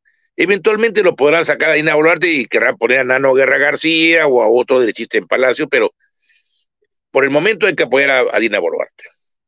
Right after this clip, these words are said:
La segunda diferencia es de que Perú Libre no es como el apra, pues el apra era un partido que había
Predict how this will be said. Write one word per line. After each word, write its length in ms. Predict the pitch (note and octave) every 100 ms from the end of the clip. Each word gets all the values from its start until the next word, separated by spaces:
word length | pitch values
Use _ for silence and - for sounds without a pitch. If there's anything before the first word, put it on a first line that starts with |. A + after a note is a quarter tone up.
| _ _ _ _ _ _ _ _ _ _ _
La 160 | D#3+ E3
segunda 340 | G3 B3+ C4+
diferencia 640 | A#3+ D#3+ F#3+ E3 C3+ C#3+ - _ _ _ _ _ _ _ _ _
es 120 | E3+
de 140 | F3+ E3
que 280 | C3+ - - _ - _ _ _ _ _ _ _ _ _
Perú 220 | - F3+
Libre 300 | G3+ G3+ G3 F#3
no 180 | F#3+
es 60 | A3
como 220 | - D#3
el 100 | D#3+
apra, 340 | F#3 E3 - -
pues 200 | - -
el 120 | A#2+
apra 200 | C#3+ D3+
era 120 | D3
un 100 | D#3
partido 540 | C#3 G2+ - A#2 A#2
que 120 | G2 -
había 260 | E2 F#2+